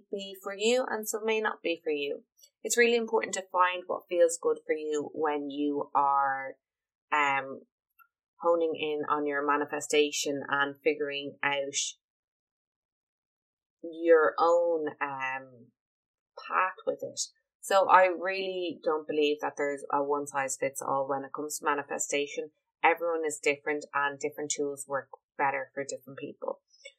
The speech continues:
But I really, in my heart, believe that gratitude is a tool that everybody should be using and utilizing, and that it is a tool that can universally work for everybody.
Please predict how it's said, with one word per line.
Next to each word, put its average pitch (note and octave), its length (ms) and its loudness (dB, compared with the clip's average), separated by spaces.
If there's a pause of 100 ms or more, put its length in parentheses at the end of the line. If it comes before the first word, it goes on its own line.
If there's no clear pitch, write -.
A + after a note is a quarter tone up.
(540)
But F3 180 10 (100)
I E3 260 8 (100)
really, G3 760 -6
in F3+ 200 2
my E3+ 200 4 (100)
heart, C#3+ 320 0 (300)
believe C#3+ 460 0 (160)
that C#3 260 -2
gratitude C#3+ 760 2
is D3 160 -4
a C#3+ 80 -4 (140)
tool C3+ 380 -4
that C3+ 160 0 (320)
everybody C3+ 760 -2 (500)
should - 520 -2
be D3 80 -6
using C3 520 -8
and C#3 140 -6
utilizing, F3+ 840 0
and D3 240 -2
that C3 160 2
it C3+ 200 -2
is C#3 200 -6
a C#3 100 -6 (100)
tool C3+ 360 -6
that C3 220 2 (380)
can C#3 360 0 (500)
universally C#3 680 -2
work B2+ 260 -8 (100)
for C3 180 -4
everybody. C3+ 600 -4